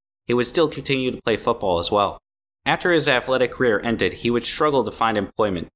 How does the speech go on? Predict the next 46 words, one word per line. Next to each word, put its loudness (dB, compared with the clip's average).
He 0
married 2
three 0
times -2
and 0
battled 2
alcoholism. 0
On 0
March 0
twenty-eighth, 0
nineteen 0
fifty-three, -2
Thorpe 0
would 0
unfortunately -2
pass -4
away 4
in 2
his -2
home 0
of -4
Lomita, 0
California. -2
While 0
Jim 0
Thorpe's -2
end 0
is 0
a -4
sad -2
one, -4
we 0
should -2
use 0
it 2
as 0
a -2
reminder 0
to -6
focus -2
on 0
the -2
good 2
in 0
his -6
life. -2